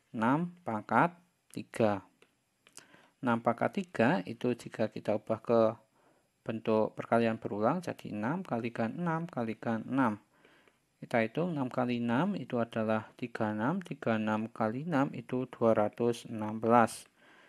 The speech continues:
Selanjutnya kita tentukan nilai dari empat pangkat dua. Empat pangkat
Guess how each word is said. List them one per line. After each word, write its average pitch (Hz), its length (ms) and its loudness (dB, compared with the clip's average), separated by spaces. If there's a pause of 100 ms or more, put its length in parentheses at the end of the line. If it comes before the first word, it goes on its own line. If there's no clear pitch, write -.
(220)
Selanjutnya 120 960 -2 (160)
kita 127 240 -8
tentukan 156 720 -2 (1200)
nilai 131 560 2
dari 123 560 2 (240)
empat 143 480 2 (960)
pangkat 107 480 0
dua. 123 400 4 (720)
Empat 113 320 0
pangkat 107 320 -2